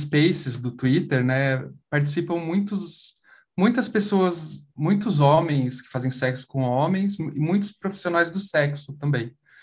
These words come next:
E teve um relato de um deles que me surpreendeu bastante, até contei na reunião a semana passada, que alguns, alguns gays, é, fazem chuca com a Gisele pra,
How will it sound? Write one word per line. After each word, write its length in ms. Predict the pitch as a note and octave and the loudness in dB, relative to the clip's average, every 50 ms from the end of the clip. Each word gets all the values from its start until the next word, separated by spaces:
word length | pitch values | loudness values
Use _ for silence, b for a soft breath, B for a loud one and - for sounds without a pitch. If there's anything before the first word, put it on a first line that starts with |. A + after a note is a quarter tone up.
| b b b b b b b - | b b b b b b b 2
E 80 | C#3+ | 4
teve 220 | D3 D3 E3+ E3 F#3+ | 6 6 6 6 6
um 60 | G3 | 6
relato 520 | F3+ F3 F3 E3+ D#3 D3+ E3+ F3 - - | 6 6 4 4 6 6 4 2 0 -4
de 160 | E3 D3 D3 E3 | -4 -2 -2 -2
um 120 | F3 F#3 | -2 -2
deles 480 | D#3+ C#3+ C3+ D3 F3+ G3+ F3 D#3+ D3 - | 0 0 2 2 2 0 -2 -4 -6 -6
que 100 | - D3 | -2 -2
me 80 | D3 | -2
surpreendeu 560 | C#3+ - E3 D3+ D3 D#3 D3+ D3+ D3 D3+ D3+ | 0 0 -4 -4 -4 -2 -2 0 0 0 -2
bastante, 480 | D3+ E3 D3 - - - D3+ E3 D3 D3 | -2 -4 -6 -6 -4 -4 -4 -4 -4 -6
até 140 | C#3+ D3+ D3+ | -6 -6 -6
contei 340 | D3 D#3 E3 D3 D3 D3 C#3+ | -4 -4 -4 -2 0 2 4
na 80 | D3 | 4
reunião 560 | C#3+ C3+ C#3+ C#3 C#3 C3+ B2+ B2 B2+ C#3+ D#3+ | 6 6 4 2 2 0 0 -2 -2 -2 -4
a 60 | D#3 D3 | -6 -8
semana 360 | - - C3+ C3 B2+ C3 C3 | -10 -6 -4 -2 -2 -2 -4
passada, 720 | - B2+ B2+ - - B2+ B2+ D3 F3 F3+ D3 A#2 A#2 - _ b b b b b b b b b b | -4 -8 -8 -6 -4 0 0 2 0 0 -2 -6 -8 -8 _ b b b b b b b b b b
que 220 | _ - E3 E3 E3 | _ 0 2 2 4
alguns, 580 | D#3+ D#3 D3+ F3 F#3+ G3+ G#3+ G3+ G#3 - - - - | 4 2 2 2 4 4 2 2 0 -6 -8 -6 -2
alguns 400 | D3 D3 D3 D3 E3+ G3 G3 G3 | -2 0 0 0 0 0 -2 -2
gays, 840 | - E3+ E3 E3 F3+ G#3 G#3 G3 E3+ - - - - - - - _ | 0 2 2 2 4 2 0 -2 -4 -6 -10 -12 -12 -14 -16 -18 _
é, 420 | - C#3 C#3+ D3 D3 D3 C#3+ C#3+ C#3+ | -4 0 2 2 4 4 4 2 2
fazem 440 | C#3+ D3+ D#3 D#3 D3+ D3+ E3+ F3 F3 | 2 0 0 0 0 -2 -4 -4 -4
chuca 640 | - - - - F#3+ G#3 G3+ G#3 - B2+ A2+ A#2+ - _ _ _ _ _ _ _ _ | -6 -8 -2 -2 -2 -2 -2 -4 -8 -8 -8 -8 -14 _ _ _ _ _ _ _ _
com 300 | - - C#3 C3+ C3+ C3+ | -8 -4 -2 -2 0 0
a 600 | C3 B2+ B2+ B2+ B2 A#2+ A#2+ A2+ A2 A2 G#2+ G#2+ A2 A2+ C3 B2+ - _ _ _ _ _ _ _ | 0 0 -2 -2 -2 -4 -6 -8 -10 -10 -12 -12 -12 -12 -14 -14 -16 _ _ _ _ _ _ _
Gisele 720 | - C3 C3 B2+ B2 B2 A#2+ A2+ A2 G#2+ A2 G#2 G#2 - - - _ _ _ _ _ _ b b b b b b _ _ _ _ _ _ - | -2 2 4 4 4 4 4 2 2 2 0 -2 -4 -6 -8 -16 _ _ _ _ _ _ b b b b b b _ _ _ _ _ _ 0
pra, 320 | C3 B2+ B2+ B2+ C3 C3 | 4 6 6 8 8 8